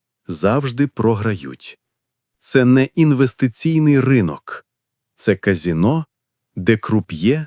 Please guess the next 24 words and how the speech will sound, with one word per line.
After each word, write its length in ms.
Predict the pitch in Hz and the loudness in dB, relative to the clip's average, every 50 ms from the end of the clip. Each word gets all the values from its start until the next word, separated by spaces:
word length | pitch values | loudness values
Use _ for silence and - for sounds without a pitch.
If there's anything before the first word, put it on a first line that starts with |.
| - _ | -8 _
знає 460 | - 95 82 85 104 139 160 170 160 143 | -6 -6 -2 0 0 0 2 0 0 -2
всі 300 | - - - - 107 98 | -4 -4 -4 -4 -4 -2
карти 440 | - 107 107 117 120 113 - 117 | -2 -2 -2 -2 -2 -2 0 0
наперед. 720 | 104 107 104 - - 101 - - - - - - - - _ _ _ _ _ _ _ _ _ _ _ _ _ _ _ _ | 0 0 0 -2 -2 -4 -4 -4 -8 -14 -16 -20 -20 -20 _ _ _ _ _ _ _ _ _ _ _ _ _ _ _ _
Найбільша 500 | - 139 180 190 202 262 254 - - - 220 - | 2 2 4 4 4 2 2 2 2 0 2 4
іронія. 720 | 196 208 214 240 254 226 156 101 85 71 62 - - - _ _ _ _ _ _ _ _ _ - | 4 4 4 4 4 4 4 2 2 -2 -6 -8 -14 -18 _ _ _ _ _ _ _ _ _ 0
Люди, 340 | 98 101 156 214 180 151 160 | 2 4 4 4 4 4 4
які 240 | 156 147 - - 165 | 4 4 2 0 -2
створили 600 | - - - 139 139 156 185 240 262 202 135 110 | -2 -2 0 2 2 4 4 4 4 4 2 2
цю 220 | - - - 120 | 0 0 0 0
систему, 800 | 104 - - 90 - - - - 175 214 196 131 85 69 - - - _ _ _ _ _ _ _ _ | 0 0 -2 -4 -4 -4 -2 0 0 2 2 2 0 0 -4 -10 -18 _ _ _ _ _ _ _ _
самі 400 | - - - 202 208 233 254 262 | -8 -4 0 2 4 4 4 4
в 80 | 190 143 | 4 4
неї 240 | 156 160 160 165 160 | 4 4 4 4 4
не 140 | 165 165 | 4 4
інвестують. 840 | 170 170 165 160 190 - - - - 90 76 65 - - - - - _ _ _ _ _ _ _ _ _ - | 4 4 4 2 0 -2 -4 -4 -4 -4 -4 -4 -10 -14 -18 -18 -18 _ _ _ _ _ _ _ _ _ -2
Ворен 380 | 101 151 240 262 233 170 123 | 2 4 4 6 6 4 4
Баффет 580 | 95 87 113 156 175 - - 147 - - - - _ | 2 2 0 0 0 -2 -4 -4 -6 -6 -10 -10 _
тримає 420 | - 123 120 113 120 123 120 117 | 2 2 4 4 4 4 2 2
готівку, 720 | 101 107 110 104 - - 104 95 - - - 107 101 101 - _ _ _ _ _ _ _ - | 2 0 0 -2 -2 -2 -4 -4 -6 -6 -8 -6 -6 -8 -10 _ _ _ _ _ _ _ -4
Джордж 340 | 92 90 165 190 170 139 - | 2 4 4 4 4 2 -2
Сорос 720 | - - - - - 190 226 208 190 175 156 - - - _ _ _ _ _ _ _ | -6 -6 0 4 6 6 6 6 4 2 -2 -4 -10 -14 _ _ _ _ _ _ _
торгує 500 | - 147 147 139 110 113 208 208 175 139 | 0 2 2 2 2 0 2 4 4 4
валютами, 760 | 101 87 92 90 98 165 220 - - 185 170 170 165 160 151 | 4 4 2 2 2 2 0 0 0 0 0 2 0 -2 -4